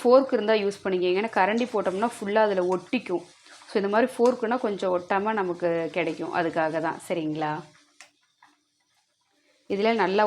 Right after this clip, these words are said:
ஒண்ணா மிக்ஸ் ஆகணும். இன்னும் ஒரு மூணு நிமிஷம் ஆகும். சரிங்களா? இப்போ வந்து பாருங்க, அந்த கட்டியெல்லாம் இல்லாம எல்லாம் சூப்பரா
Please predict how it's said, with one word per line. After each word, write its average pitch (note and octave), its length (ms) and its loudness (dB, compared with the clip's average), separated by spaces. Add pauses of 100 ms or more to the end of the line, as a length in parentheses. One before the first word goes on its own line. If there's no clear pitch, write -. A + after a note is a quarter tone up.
ஒண்ணா G3 180 0 (120)
மிக்ஸ் F#3+ 280 -4
ஆகணும். G3 480 -2
இன்னும் F#3+ 240 2
ஒரு F3 160 0
மூணு F3 120 2
நிமிஷம் F3 380 -2 (120)
ஆகும். F#3 260 -4 (640)
சரிங்களா? D3+ 400 -4 (2500)
இப்போ A#3+ 220 0
வந்து A3+ 220 4
பாருங்க, F#3+ 440 6 (680)
அந்த F#3+ 120 2 (120)
கட்டியெல்லாம் A#3 560 2
இல்லாம G#3 380 2
எல்லாம் G#3 240 -2
சூப்பரா G#3+ 400 -2